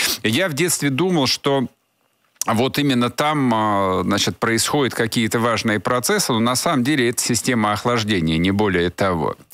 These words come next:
Но тем не менее, ни одна электростанция без градирни работать не может, в том числе и атомная.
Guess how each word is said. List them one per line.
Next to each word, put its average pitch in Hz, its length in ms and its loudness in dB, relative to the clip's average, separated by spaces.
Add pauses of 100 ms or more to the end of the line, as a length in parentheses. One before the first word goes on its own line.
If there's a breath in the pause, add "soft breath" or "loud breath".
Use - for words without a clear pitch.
(380 loud breath)
Но 127 100 0
тем 233 220 0
не 196 120 2
менее, 117 380 2
ни 113 100 2
одна 131 560 0 (200)
электростанция 135 840 0
без 113 180 0
градирни 131 520 0
работать 98 560 -2 (140)
не 135 160 2
может, 90 300 0
в - 60 -12
том 196 180 0
числе 143 340 0
и 127 40 2
атомная. - 540 -6